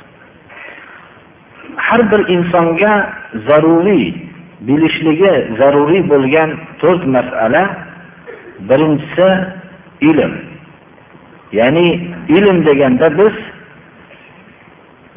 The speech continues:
Allohning ma'rifati va Allohning payg'ambarini ma'rifati va dini islomning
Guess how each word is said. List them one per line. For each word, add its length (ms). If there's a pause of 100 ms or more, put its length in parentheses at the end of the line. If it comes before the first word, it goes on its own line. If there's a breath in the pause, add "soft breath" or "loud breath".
(720)
Allohning 540
ma'rifati 640 (1600)
va 160 (720)
Allohning 500 (180)
payg'ambarini 800 (500)
ma'rifati 680 (1160)
va 160 (480)
dini 300 (120)
islomning 680